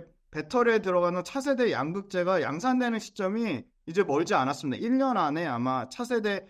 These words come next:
소위 말하는 뭐 하이망간, 망가니치, 고전한 미드니켈이 내년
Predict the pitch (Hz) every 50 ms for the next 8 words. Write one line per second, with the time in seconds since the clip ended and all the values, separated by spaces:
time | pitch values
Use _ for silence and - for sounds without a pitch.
0 | _ _ _ - - 214 208 175 143 139 143 156 156 160 160 160 156 143 135 127
1 | 123 - 214 214 214 208 180 170 160 156 170 165 147 123 123 135 147 160 160 156
2 | 151 147 - 160 147 135 - 131 127 160 165 165 165 143 131 123 131 147 147 143
3 | 127 - 143 131 131 170 220 240 240 - _ _ _ _ _ _ - - 135 156
4 | 185 208 214 208 196 160 -